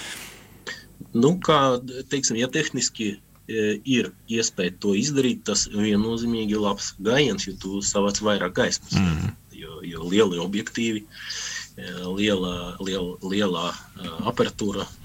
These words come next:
Speaker 1: jā, zīlīte noteikti ļauj tev,
Speaker 2: Mhm, mhm.
Speaker 1: e, nu,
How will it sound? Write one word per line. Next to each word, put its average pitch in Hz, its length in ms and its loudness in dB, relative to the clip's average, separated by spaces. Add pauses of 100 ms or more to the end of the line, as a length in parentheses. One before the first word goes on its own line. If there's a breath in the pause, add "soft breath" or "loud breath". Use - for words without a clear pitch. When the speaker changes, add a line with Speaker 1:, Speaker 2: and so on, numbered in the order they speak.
(120)
Speaker 1:
jā, 90 260 -8
zīlīte 101 560 0
noteikti 98 560 0
ļauj 90 300 -2
tev, 87 200 -6 (260)
Speaker 2:
Mhm, 90 420 4 (160)
mhm. 87 260 4
Speaker 1:
e, 85 200 -6 (400)
nu, 95 200 -10